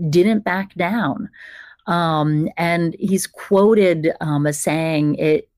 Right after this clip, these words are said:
it's not a matter of money. This is a ques-, question of principles, and I shall not compromise with what I know is right." The interesting backstory on the legalese of it is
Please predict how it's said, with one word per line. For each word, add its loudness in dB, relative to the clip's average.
it's -10
not 0
a 2
matter 0
of -2
money. 0
This -6
is -8
a -16
ques-, -10
question -8
of -12
principles, -2
and -4
I -4
shall -6
not -8
compromise -6
with -10
what -4
I -4
know -2
is -8
right." -10
The 4
interesting 2
backstory -2
on -2
the -4
legalese -2
of -8
it -6
is -2